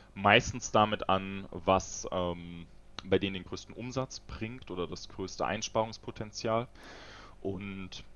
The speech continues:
ja, so läuft meine Woche in der Regel ab.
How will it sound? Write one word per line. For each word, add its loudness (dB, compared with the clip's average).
ja, -6
so -4
läuft 2
meine -4
Woche -4
in -14
der -6
Regel -10
ab. -14